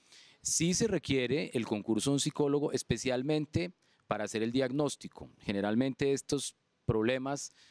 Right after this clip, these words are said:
cuando ya son trastornos de aprendizaje, requieren un equipo interdisciplinario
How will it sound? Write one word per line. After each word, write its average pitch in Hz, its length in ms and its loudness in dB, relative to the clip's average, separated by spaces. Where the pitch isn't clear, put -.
cuando - 220 -2
ya 202 160 2
son 123 160 -2
trastornos 156 480 0
de 156 80 2
aprendizaje, 147 720 -2
requieren 113 380 -2
un 135 80 0
equipo 139 320 0
interdisciplinario 107 880 0